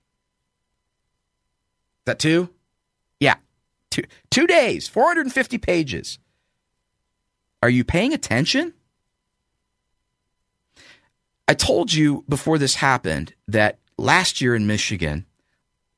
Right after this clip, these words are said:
Proposition three passed. And then this year, Democratic lawmakers began ripping down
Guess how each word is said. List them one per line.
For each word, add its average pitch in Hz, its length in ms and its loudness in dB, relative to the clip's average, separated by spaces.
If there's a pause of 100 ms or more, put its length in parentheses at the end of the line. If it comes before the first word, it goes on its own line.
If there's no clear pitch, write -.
(500)
Proposition 143 600 0
three 117 240 -2
passed. - 600 -2 (960)
And 143 140 4
then 151 160 2
this 165 260 0
year, 117 340 0 (880)
Democratic 151 600 0
lawmakers 107 760 0 (320)
began 110 440 0
ripping 110 380 0
down 82 400 -2